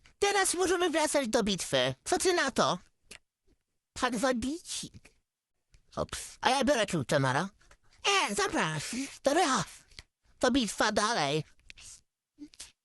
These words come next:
Dobra. Aj, było mi co? Gówno. A kolejny. Co się tam?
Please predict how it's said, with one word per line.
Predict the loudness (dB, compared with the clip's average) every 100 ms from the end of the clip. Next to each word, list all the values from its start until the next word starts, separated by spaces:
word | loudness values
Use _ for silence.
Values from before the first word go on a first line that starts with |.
| _ _ -20 _ _ -20 _ _ _ -20 -2
Dobra. | 0 2 2 0 -2 -10 -12 -12 _ _ _ _ -12
Aj, | -4 0 2 2 2 0
było | 2 2 2 2
mi | 0 0
co? | 2 2 2 0 -6 _ -10 -4
Gówno. | 0 2 2 0 -2 -4 -6 _ -4
A | -2
kolejny. | 0 0 0 -2 -2 -2 -4 -6 -10 -16 -20 -16 -14 -16 -20 _ _ _ _ _ -20 -20 -20 _ -20 -20 -20 _ _ _ _ -20 -16 -16 -18 -20 -20 0
Co | 2
się | 2
tam? | 2 0 -2